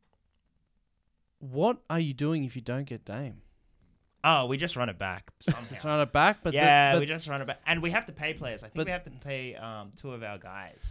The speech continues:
Speaker 1: But the run it back, but the ceiling?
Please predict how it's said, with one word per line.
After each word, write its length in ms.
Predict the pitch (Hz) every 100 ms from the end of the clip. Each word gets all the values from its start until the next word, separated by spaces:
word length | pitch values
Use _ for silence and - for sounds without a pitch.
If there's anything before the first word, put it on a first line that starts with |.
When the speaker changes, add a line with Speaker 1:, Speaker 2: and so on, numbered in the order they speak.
| -
Speaker 1:
But 160 | 175
the 360 | 147 170 156 156 - _ _ _ - _ _ _ _
run 220 | 147 185
it 120 | 180 123
back, 380 | 180 185 160 -
but 220 | 156 139 -
the 240 | 160 139 143
ceiling? 500 | - 156 196 262